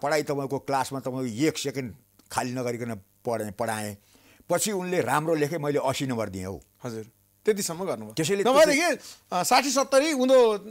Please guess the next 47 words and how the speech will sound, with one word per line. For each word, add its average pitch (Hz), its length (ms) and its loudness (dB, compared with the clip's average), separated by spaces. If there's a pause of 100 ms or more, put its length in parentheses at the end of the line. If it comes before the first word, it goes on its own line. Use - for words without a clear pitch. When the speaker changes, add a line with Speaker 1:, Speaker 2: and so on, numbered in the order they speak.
(120)
Speaker 2:
उँधो 254 180 4
चाहिँ 269 260 4
तल्लै 262 320 6
लाइनको 240 320 2
नम्बर 196 280 -2
गयो, 165 100 2
Speaker 1:
होइन, 175 100 6
Speaker 2:
सत्तरी, 220 340 2
Speaker 1:
उनीहरू, 214 180 2
Speaker 2:
अस्सी, - 60 -4
Speaker 1:
उनीहरूले 190 400 -2
भरसक 110 300 -4
Speaker 2:
हजुर। 170 120 0
Speaker 1:
चाहिँ 175 140 -6
तपाईँको 160 300 2
लेखे 151 340 2
अनुसारको। 147 460 0
Speaker 2:
हाम्रो 330 180 8
यहाँ 226 680 4 (440)
अस-, - 160 -6 (320)
अस्सी 254 220 0
भन्दा 269 220 4
माथि 262 180 2
नब्बे, 240 240 0
पन्चानब्बे 240 480 0
दिने 226 300 -6
स्तरका 220 300 -4
विद्यार्थी 190 380 -6
छैनन् 139 320 -10
है, 123 120 -12 (460)
खास 247 200 2
गरी 240 140 4
साहित्यमा। 208 380 0
तपाईँको 233 300 0
विषयमा 170 300 -2
Speaker 1:
अँ, 170 60 0
साहित्यमा 208 420 2
अलिक 180 160 2
गाह्रो 127 200 4
हुन्छ। 101 120 -4
Speaker 2:
गाह्रै 180 240 2
हुन्छ। 120 240 -12
Speaker 1:
साहित्यमा 160 340 0
निकै 139 200 -2
गाह्रो 110 200 2
Speaker 2:
हजुर। 139 100 -4
Speaker 1:
हुन्छ। 107 160 -14